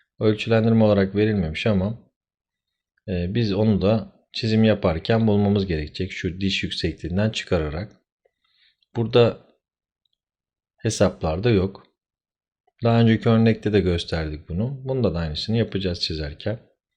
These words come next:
Şimdi burada bölüm dairesi çapını girdim. Artı iki çarpı normal modül. Normal modülümüz kaçtı? Üçtü.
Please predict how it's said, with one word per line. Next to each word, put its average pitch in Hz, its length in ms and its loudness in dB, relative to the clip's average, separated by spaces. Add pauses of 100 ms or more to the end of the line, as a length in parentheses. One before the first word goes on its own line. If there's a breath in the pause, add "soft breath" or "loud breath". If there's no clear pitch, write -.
(680 soft breath)
Şimdi 185 320 2
burada 180 500 8 (2500)
bölüm 147 360 6
dairesi 101 640 6 (260)
çapını 82 540 -4 (160)
girdim. 127 500 2 (360)
Artı 110 520 0 (560)
iki 127 240 -2
çarpı 147 520 4 (220)
normal 131 440 4
modül. 107 340 2 (240)
Normal 143 460 2
modülümüz 92 460 2
kaçtı? 80 440 -4
Üçtü. 120 600 -4